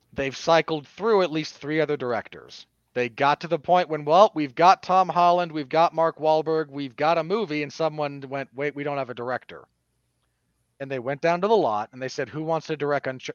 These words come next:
direct Uncharted?" And this guy was walking out of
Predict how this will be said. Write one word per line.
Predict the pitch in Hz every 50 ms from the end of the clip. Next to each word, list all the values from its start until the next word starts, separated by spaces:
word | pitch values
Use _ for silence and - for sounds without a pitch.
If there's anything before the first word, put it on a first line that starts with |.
| - -
direct | 131 135 123 - 127
Uncharted?" | 120 117 - 139 135 120 98 92 90
And | 95 98
this | 101 120 117 -
guy | - 143 139
was | 135 135 113 107
walking | 110 123 123 127 131 - 143 135 131
out | 127 127 127 127 123
of | 120 117 117 113 110 -